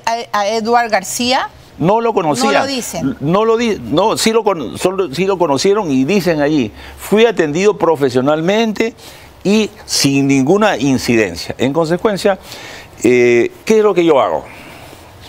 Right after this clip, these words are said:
Speaker 2: Recurro al señor fiscal superior, el doctor Vela, en aplicación del artículo sesenta y dos.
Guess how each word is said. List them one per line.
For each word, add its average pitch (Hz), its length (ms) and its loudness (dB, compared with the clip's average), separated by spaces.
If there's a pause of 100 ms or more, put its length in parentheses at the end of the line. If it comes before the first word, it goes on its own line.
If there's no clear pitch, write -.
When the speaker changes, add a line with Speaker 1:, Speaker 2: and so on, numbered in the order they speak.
(760)
Speaker 2:
Recurro 131 720 2 (260)
al 104 160 0
señor 131 240 -2
fiscal 127 320 -2
superior, 92 480 -2 (320)
el 190 100 0
doctor 117 300 0
Vela, 165 340 0 (540)
en 120 140 2
aplicación 123 500 -2
del 135 140 2
artículo 127 400 -2
sesenta 98 400 -2
y 92 60 2
dos. - 280 -6